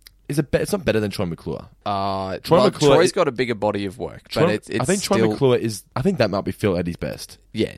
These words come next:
Speaker 2: yeah.
Speaker 1: That
Speaker 2: Troy, Troy probably is, but it's still just concentrated Phil Hartman. Like,
Speaker 1: Yeah.
Speaker 2: it's just really allowed to throw a lot of energy
Speaker 1: This guy
Speaker 2: into,
Speaker 1: stands out above all the rest.
Speaker 2: into only a couple minutes worth of, um, <laughs> sorry, that's right. The, uh, announcing the
Speaker 1: Yeah.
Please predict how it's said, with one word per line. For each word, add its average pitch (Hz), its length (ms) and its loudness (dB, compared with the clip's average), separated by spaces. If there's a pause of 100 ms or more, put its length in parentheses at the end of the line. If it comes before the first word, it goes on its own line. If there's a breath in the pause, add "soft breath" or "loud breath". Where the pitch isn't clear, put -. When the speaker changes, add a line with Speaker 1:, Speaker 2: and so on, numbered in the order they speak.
Speaker 2:
yeah. 90 140 0
Speaker 1:
That 104 80 6
Speaker 2:
Troy, - 180 4
Troy 123 280 4
probably 95 320 -2
is, 85 100 -8
but 120 160 4
it's 113 100 -4
still 170 240 2
just 147 320 -2
concentrated 95 840 -4
Phil - 180 -6
Hartman. 71 380 -10
Like, - 60 2
Speaker 1:
Yeah. 117 160 10
Speaker 2:
it's 87 180 -2
just - 180 -4 (300)
really 143 340 2
allowed 110 220 6
to - 60 -8
throw 101 200 2
a - 0 -
lot 95 180 0
of 92 80 -4
energy 92 280 -2
Speaker 1:
This 170 120 0
guy 113 200 2
Speaker 2:
into, 101 80 2
Speaker 1:
stands 101 260 2
out 95 60 0
above 87 200 -2
all 117 140 2
the 117 80 -2
rest. 76 240 -10
Speaker 2:
into 120 300 0
only 113 180 0
a 101 100 0
couple 107 220 -2
minutes 95 300 -6
worth 95 240 -6
of, 90 220 -8
um, 90 360 -8 (140)
<laughs> - 160 -20
sorry, - 1200 -4
that's - 220 -14
right. 95 160 -4
The, 98 220 -4
uh, 90 160 -2 (100)
announcing 92 480 -6
the 87 60 -4
Speaker 1:
Yeah. 113 280 2